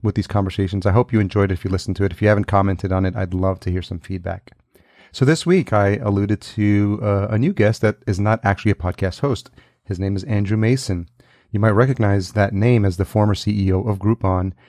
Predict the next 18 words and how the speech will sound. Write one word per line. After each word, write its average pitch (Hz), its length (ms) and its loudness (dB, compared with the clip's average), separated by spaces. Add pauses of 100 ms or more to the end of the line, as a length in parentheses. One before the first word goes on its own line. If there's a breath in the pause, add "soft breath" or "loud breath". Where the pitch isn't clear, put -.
(160 soft breath)
and 101 140 0
that 101 180 2
is 101 380 0 (260)
one 104 380 0
and 101 220 0
the 90 40 -4
same. 98 420 0 (520 soft breath)
He 110 280 0
is 107 260 0
now 104 420 2
the 98 200 -2
creator 104 300 0
of 98 80 -2
a 101 60 0
new 104 300 -2
application 101 580 -2
called 92 300 -6
Descript, - 720 -4